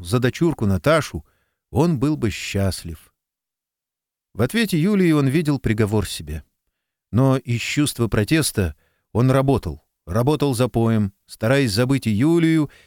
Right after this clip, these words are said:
и всё, что связано с воспоминанием о ней.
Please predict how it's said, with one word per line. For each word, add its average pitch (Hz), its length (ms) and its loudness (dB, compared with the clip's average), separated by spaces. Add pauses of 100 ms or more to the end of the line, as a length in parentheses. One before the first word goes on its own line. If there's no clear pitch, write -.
(120)
и 95 100 -2
всё, 170 280 0
что 160 200 -2
связано 135 580 0
с - 120 -6
воспоминанием 107 840 2
о 95 60 2
ней. 87 340 -2